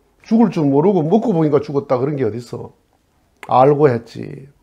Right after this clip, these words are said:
가인이 아벨을 죽이면서 이 죽이면 안 된다는 거 알았어요. 도둑놈이 재발질한다는 말이 있죠. 도둑놈이 도둑질을 하면서 이러면 안 된다 하는 걸 다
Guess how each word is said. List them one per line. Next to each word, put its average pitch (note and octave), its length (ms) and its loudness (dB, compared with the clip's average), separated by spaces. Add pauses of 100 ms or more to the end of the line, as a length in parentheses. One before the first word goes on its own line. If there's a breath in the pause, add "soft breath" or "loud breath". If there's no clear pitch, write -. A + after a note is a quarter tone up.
(1080)
가인이 F#3+ 400 8
아벨을 D#3+ 460 4
죽이면서 E3+ 840 0 (280 soft breath)
이 C#3 120 -2
죽이면 D#3 380 -2
안 A#2 160 -4
된다는 D#3 380 2
거 C3+ 60 0
알았어요. C#3+ 640 -2 (1800 soft breath)
도둑놈이 D#3+ 480 0
재발질한다는 D#3+ 720 0
말이 C3+ 220 2
있죠. A2+ 360 -12 (1400)
도둑놈이 E3+ 440 2
도둑질을 D3+ 440 -2
하면서 D3+ 400 -4
이러면 D3+ 320 -2
안 B2 160 -2
된다 D#3 340 2
하는 D3+ 180 -2
걸 B2+ 200 -6
다 - 80 -20